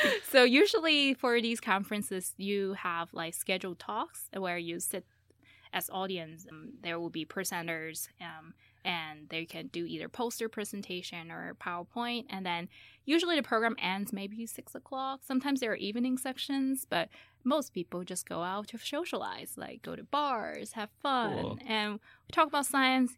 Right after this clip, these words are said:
Speaker 1: yeah, but also a lot of other things like surfing on, on the coast, um,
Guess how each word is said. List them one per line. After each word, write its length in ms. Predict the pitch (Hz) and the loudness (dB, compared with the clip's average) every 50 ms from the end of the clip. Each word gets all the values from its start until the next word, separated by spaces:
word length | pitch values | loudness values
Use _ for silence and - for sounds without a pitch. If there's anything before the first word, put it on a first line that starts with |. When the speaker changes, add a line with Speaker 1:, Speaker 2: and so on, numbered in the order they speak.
| _ - | _ -4
Speaker 1:
yeah, 440 | 285 277 269 269 269 262 262 262 262 254 | -2 2 4 6 6 6 6 6 4 6
but 160 | - 226 - | 4 4 6
also 440 | - 208 208 - - 202 185 170 - - _ - | 6 2 2 2 0 -4 -4 -4 -6 -12 _ 0
a 80 | - 220 | 2 4
lot 220 | 220 208 190 180 | 6 6 6 4
of 80 | 180 - | 2 2
other 260 | - - 110 120 214 | 2 0 0 -2 -4
things 320 | - 233 - - - - | -4 -4 -6 -6 -8 -8
like 160 | - - - 196 | -8 -8 -6 -4
surfing 1000 | - - 311 294 277 277 277 262 247 226 208 202 196 - - - - - - - | 2 6 8 8 8 8 6 6 4 4 2 2 -2 -6 -8 -8 -8 -10 -8 -6
on, 200 | - 202 190 - | -6 -6 -4 -4
on 180 | - 185 180 | -4 -4 -4
the 80 | 175 185 | -4 -8
coast, 680 | - - - 247 226 214 202 196 196 196 196 - - | -8 -2 0 0 0 0 -2 -6 -8 -8 -8 -10 -8
um, 580 | - 202 196 190 196 196 202 202 202 208 214 | -4 -2 -2 -2 -2 -4 -8 -10 -12 -12 -12